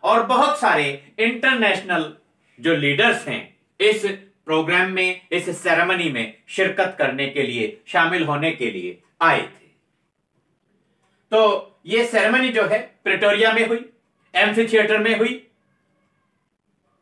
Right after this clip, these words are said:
एम्फी थिएटर का मतलब है, वर्ड मीनिंग्स में आपसे पूछा जा सकता है, बिग ओपन जो building है, big open building, वहां पर ये ceremony हुई थी।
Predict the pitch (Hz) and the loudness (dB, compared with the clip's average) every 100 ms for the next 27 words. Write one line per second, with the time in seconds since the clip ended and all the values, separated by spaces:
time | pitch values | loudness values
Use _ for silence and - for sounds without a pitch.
0 | _ 180 202 233 226 226 226 226 214 196 | _ -2 0 0 2 2 2 2 0 0
1 | 208 226 220 226 220 - 170 202 202 208 | 0 0 2 0 -2 -4 0 2 2 -2
2 | 214 196 208 202 208 196 196 214 202 202 | -2 0 0 0 -2 -4 -4 -2 0 0
3 | 214 - 262 233 240 - _ 202 226 214 | -4 -2 -2 -2 -6 -10 _ 0 0 0
4 | 180 180 185 185 180 _ _ _ - - | -2 0 0 0 -4 _ _ _ -14 -6
5 | 156 165 247 233 - - - 185 185 - | -2 0 2 0 -2 -4 -2 0 2 0
6 | 180 175 160 160 254 - _ 175 190 190 | 0 -2 -2 -2 -4 -10 _ -2 2 2
7 | 185 160 147 160 147 143 226 - _ - | 2 0 0 -2 -2 -2 -4 -8 _ 2
8 | 185 131 - - | 4 2 -4 -16